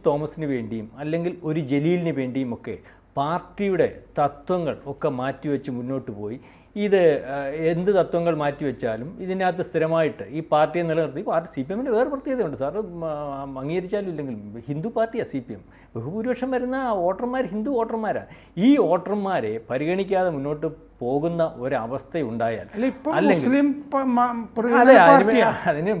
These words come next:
Speaker 1: മുസ്ലിം പ്രീണന പാർട്ടിയാണെങ്കിലും ഹിന്ദു പാർട്ടിയും എസ് എൻ ഡി പിയുടെ ബഹുഭൂരിപക്ഷം വോട്ട് വന്ന് നില-, കൊടുത്ത് നിലനിർത്തിയിരിക്കുന്ന ഒരു പാർട്ടിയാണ് ഇന്ന് വരെ. ഈ ഒരു അവ-, അതിനകത്ത് ഹിന്ദുക്കൾ, ആ ഹിന്ദുക്കളോട് കാണിക്കുന്ന ഒരു പരിഗണനയില്ലായ്മ തിരിച്ചറിയുന്ന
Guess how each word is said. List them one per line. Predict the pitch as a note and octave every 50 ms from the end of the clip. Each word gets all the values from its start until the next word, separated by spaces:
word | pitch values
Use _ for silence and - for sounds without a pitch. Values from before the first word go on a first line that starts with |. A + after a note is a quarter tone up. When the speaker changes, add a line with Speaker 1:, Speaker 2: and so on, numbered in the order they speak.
| B2+ - C#3
Speaker 1:
മുസ്ലിം | C#3+ C#3 F#3 G3 A3+ A3
പ്രീണന | - E3+ F3 G3 A#3 G#3+ G#3+
പാർട്ടിയാണെങ്കിലും | G#3 G3+ G3+ G#3+ A3 G3 F#3 F3+ E3+ D#3 D3 E3+ - - - - - - - -
ഹിന്ദു | D#3 D3+ F3+ G3+ A#3 B3+ B3+
പാർട്ടിയും | - E3 D#3+ D#3+ E3 - F3+ F3+ F3+ - F3+
എസ് | E3 - - F3
എൻ | F#3 F#3 F#3
ഡി | G3 G3+ G3 - -
പിയുടെ | G3+ G3 F#3+ F#3+ F#3+ F#3+ F#3 F3+ C#3+ C#3 C3+
ബഹുഭൂരിപക്ഷം | C3+ - E3 E3 F3 G3 G3 G3+ G3+ G3+ G3+ - G3 E3+ B2+
വോട്ട് | C3 C#3 D3 - F#3+ F3 D#3
വന്ന് | D3 D3+ D3+ C#3+ C#3 C#3
നില-, | C3+ C#3 C#3+ C#3 C#3 C#3+ C#3 C3 C3+ C3 - -
കൊടുത്ത് | C3 C3+ C3 - - E3 E3 D#3+ - - - -
നിലനിർത്തിയിരിക്കുന്ന | B2 C3+ D#3+ F3 E3+ - F#3+ F3 D#3+ D#3+ E3+ E3 E3+ F#3
ഒരു | G3 E3+
പാർട്ടിയാണ് | D#3 D#3+ D#3+ - F#3+ F3 D#3+ D3 C#3 C#3
ഇന്ന് | D3+ F3 F#3+ E3
വരെ. | B2+ - - - - - - - - E3 E3+
ഈ | G3 G#3+ G#3 G3+ - - C3+ C3 B2+
ഒരു | C#3+ C#3+ D3+ C3+ A#2 A#2 A#2
അവ-, | A#2 A#2 B2+ C3+ C3+ C3+ - - B2
അതിനകത്ത് | C3+ E3 G#3+ G#3+ G3+ E3+ D#3+ - - - C3 A#2+ - -
ഹിന്ദുക്കൾ, | C#3+ D#3+ F3+ F3+ A3+ A3 - - A#2+ - - - - - - - - - - - - B2
ആ | D#3 E3+ E3 -
ഹിന്ദുക്കളോട് | D#3 D3 E3+ F#3+ A3+ - A3+ A3+ A3 A3 G3+ E3 D#3+
കാണിക്കുന്ന | D3+ D3+ D#3 D#3 - E3 D#3+ D#3+ D#3+ D#3+ E3 - D#3+
ഒരു | F#3 A#3+ - - -
പരിഗണനയില്ലായ്മ | D3+ D3 D#3+ F3 F#3 F#3 F#3 F3+ D#3 C3+ B2+ C3+ C3 C3 B2 A2+ G#2 F#2+ - - - - - - - -
തിരിച്ചറിയുന്ന | F3+ G3 G3+ A3 G3+ - A#3+ A3+ G#3+ A3 G#3+ G3 G3